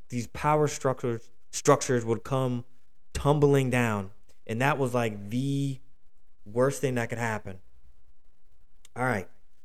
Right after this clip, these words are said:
Jim Crow etiquette. Now, this part, you know, I had to laugh at a lot of this stuff. Um, you know,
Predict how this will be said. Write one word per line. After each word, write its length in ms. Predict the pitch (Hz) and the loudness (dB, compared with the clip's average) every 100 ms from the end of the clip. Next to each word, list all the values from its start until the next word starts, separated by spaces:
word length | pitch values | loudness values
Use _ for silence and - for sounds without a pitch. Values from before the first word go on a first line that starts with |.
| - - - - - - | -12 -12 -14 -14 -12 0
Jim 560 | 147 185 208 220 220 | 4 8 10 10 6
Crow 760 | 202 - 147 165 175 180 180 - | 0 0 10 10 12 10 8 4
etiquette. 680 | 135 160 156 - 123 104 92 110 | 4 8 6 6 2 2 -2 0
Now, 360 | 120 113 110 | 2 4 2
this 360 | 104 120 165 160 | 4 8 8 8
part, 360 | - 127 123 | 2 2 0
you 60 | 131 | -4
know, 180 | 127 113 - - - - - - - 151 | -4 -4 -8 -14 -14 -14 -14 -14 -2 6
I 100 | 185 | 8
had 260 | 240 247 | 8 8
to 80 | 143 | 8
laugh 520 | 110 104 104 104 101 | 8 6 8 8 6
at 120 | 95 98 | 4 4
a 60 | |
lot 220 | 95 92 | 4 2
of 80 | 92 | 2
this 140 | 90 - | 0 0
stuff. 500 | - 90 85 - - - | 0 0 -2 -6 -6 2
Um, 400 | 113 113 113 147 | 4 6 6 8
you 120 | 165 | 8
know, 200 | 156 | 10